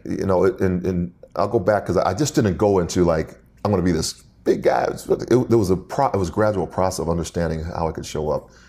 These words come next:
And I had to go back and underneath that and just say, "Oh, you're, you're just here to serve. You're, you're here to serve." And the community was the disability community, uh, which I was learning about. I didn't know about this community,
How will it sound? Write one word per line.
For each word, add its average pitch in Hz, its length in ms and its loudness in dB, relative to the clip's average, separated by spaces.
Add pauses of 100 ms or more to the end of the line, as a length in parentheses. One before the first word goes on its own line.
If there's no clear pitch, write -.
(880)
And 113 260 4
I 104 60 2
had 143 160 2
to 170 60 2
go 123 140 2
back 98 440 0
and 90 160 -4
underneath 95 600 2
that 87 240 2
and 87 100 -4
just 95 200 -2
say, 82 380 2
"Oh, 95 100 2
you're, 90 180 -2
you're 90 100 -2
just 104 260 -4
here 92 120 -2
to 76 100 -6
serve. - 500 -14
You're, 87 100 -2
you're 90 120 -2
here 139 160 0
to 123 80 -2
serve." 73 440 -6 (360)
And 92 120 2
the 90 40 2
community 110 500 0
was 87 240 0
the 85 80 -8
disability 80 500 -2
community, 78 640 -8 (480)
uh, 78 260 -2
which 90 240 0
I 98 60 2
was 90 180 0
learning 113 360 2
about. 71 360 -4
I 82 80 -2
didn't 92 320 -4
know 87 460 -2
about 78 320 -6
this 76 140 -10
community, 76 560 -10